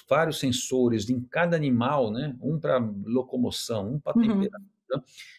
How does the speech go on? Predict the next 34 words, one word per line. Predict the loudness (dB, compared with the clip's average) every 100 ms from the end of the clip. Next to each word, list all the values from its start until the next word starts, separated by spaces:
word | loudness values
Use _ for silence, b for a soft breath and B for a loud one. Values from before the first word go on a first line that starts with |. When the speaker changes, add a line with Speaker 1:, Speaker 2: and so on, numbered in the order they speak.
| B
Speaker 1:
com | 0 2 2
câmeras | 4 6 6 4 2
você | 0 -2 0
monitora | 0 2 0 2 4 6
vários | 4 0 0 0
animais | 0 0 -2 -4 -6
de | -6
uma | -10 -10
vez | -14
só. | -10 -2 -2 -2 _ B B B _ _ _ _ 0
Agora, | 2 4 4
tem | 2 0
as | 0
complicações, | -2 0 0 2 2 2
e |
por | 2 2
isso | 2 0
que | 0
a |
gente | 0 -2 -6
tá | -6 -2 2 2
nessa | 0 -2 0
área | 0 0
de, | -2 -6
de, | -6 -8 -10
de, | -10 -12
de | -12
pesquisa, | -4 -4 -2 0 0
então, | 0 -2 -2
de | -2 -4 -6 -8 b
identificação | -4 -2 -2 -4 0 0 0 0 2 2
animal, | 2 0 2 2 2
né, | 0 -6 B B B _
que | -6 0 2 4 2